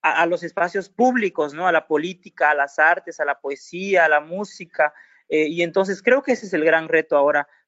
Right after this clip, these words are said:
poder, eh, estar ahí, ¿no? Eh, ser los protagonistas y contar nosotros, hablar nosotros por nosotros mismos, ser nosotras las que hablen por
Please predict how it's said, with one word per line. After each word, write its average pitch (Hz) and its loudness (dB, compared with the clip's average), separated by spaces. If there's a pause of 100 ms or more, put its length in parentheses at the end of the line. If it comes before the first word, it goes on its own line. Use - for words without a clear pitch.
poder, 175 0
eh, 156 -2 (560)
estar 190 0
ahí, 190 0
¿no? 175 -4
Eh, 151 -6 (140)
ser 202 0
los 233 0
protagonistas 175 -2
y 151 -14
contar 180 0
nosotros, 202 -2
hablar 170 2
nosotros 208 -6
por 156 -8
nosotros 160 -8
mismos, 185 -10 (200)
ser 208 2
nosotras 208 0
las 160 -2
que 165 0
hablen 165 0
por 143 -8